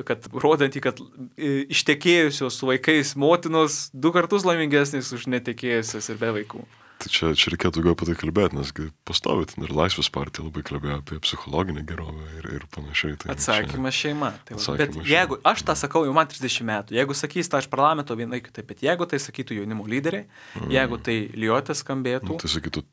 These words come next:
Speaker 2: tam, kam dvidešimt penki, dvidešimt šeši, tai kitaip skambėtų be abejo.
Speaker 1: Taip.
Speaker 2: Turiu patį paskutinį klausimą, daug kalbėjom apie jaunimą ir, ir, ir jo problemas. Galbūt mūsų šiaip klauso koks, vat, jaunas žmogus, kuris galvoja, nu va, ir norėčiau tapt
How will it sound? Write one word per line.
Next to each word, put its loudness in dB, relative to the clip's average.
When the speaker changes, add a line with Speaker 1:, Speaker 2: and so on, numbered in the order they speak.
Speaker 2:
tam, 4
kam 2
dvidešimt 2
penki, 0
dvidešimt 2
šeši, 0
tai -8
kitaip -8
skambėtų 2
be -2
abejo. 0
Speaker 1:
Taip. 2
Speaker 2:
Turiu 0
patį 2
paskutinį 0
klausimą, 2
daug 0
kalbėjom 2
apie 0
jaunimą 6
ir, 4
ir, -2
ir 4
jo 8
problemas. 4
Galbūt -4
mūsų 0
šiaip 4
klauso 0
koks, 0
vat, -8
jaunas 4
žmogus, 0
kuris 0
galvoja, 2
nu 4
va, 4
ir -2
norėčiau 4
tapt 0